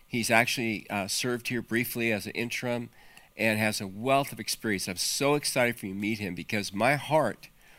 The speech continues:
is to make sure that all of our families at Wooddale Church, from birth until they're through college, that we have a cohesive ministry, that you as a family can be assured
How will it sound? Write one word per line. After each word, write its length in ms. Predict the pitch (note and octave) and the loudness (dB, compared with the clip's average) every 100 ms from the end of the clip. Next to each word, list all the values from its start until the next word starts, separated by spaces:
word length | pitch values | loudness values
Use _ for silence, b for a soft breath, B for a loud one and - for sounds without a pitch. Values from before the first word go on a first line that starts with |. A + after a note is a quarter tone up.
| b b | b b
is 200 | A2+ G#2+ | -6 -6
to 80 | A2 | -4
make 320 | A2+ C3 C#3+ | 2 2 2
sure 560 | - - C#3 G#2+ F2+ - - B B - | 0 0 0 -2 -4 -10 -20 B B -2
that 160 | G#2+ - | -2 -2
all 540 | - A#2+ C#3 D3 D3+ - | 2 4 6 4 2 -2
of 120 | A2+ B2 | -2 2
our 140 | B2+ | 2
families 520 | - A#2+ A2 G#2+ G2+ | 2 2 4 2 -4
at 100 | - F2 | -8 -8
Wooddale 360 | G2 - G2+ | -6 -4 -4
Church, 520 | - F2+ D2+ - - b b b | -4 -4 -6 -2 -2 b b b
from 440 | - - A2 G#2 G2+ | -14 -4 -2 -2 -4
birth 440 | B2 C3 D3+ - - - | 0 2 0 -4 -16 -12
until 640 | F#2+ - C3 C#3 C#3 C#3+ - - | -10 -6 0 2 2 -2 -10 -10
they're 120 | G2+ | -8
through 240 | - B2+ | -4 -6
college, 640 | B2+ B2 A2 F2+ E2+ - - b b b - | -2 2 2 0 -6 -12 -14 b b b -4
that 120 | G#2 | 0
we 80 | A#2+ | 4
have 160 | A2 | 4
a 80 | G2+ | 4
cohesive 760 | - G2 F2+ - D3 - C3+ - | -2 -6 -6 -4 -2 0 -2 -2
ministry, 460 | A#2+ A#2+ - F2+ | -2 -2 -4 -6
that 260 | F2 F#2+ G2 b b b | -2 0 -2 b b b
you 200 | G#2+ C#3+ | -2 0
as 140 | D3 | 0
a 60 | C3+ | -2
family 480 | - C3 C3 A2 F#2 | 4 6 6 4 -4
can 200 | G#2 G2 | -6 -4
be 120 | G#2+ | -2
assured 560 | G2+ - C3+ B2 F#2 | 0 0 0 -2 -4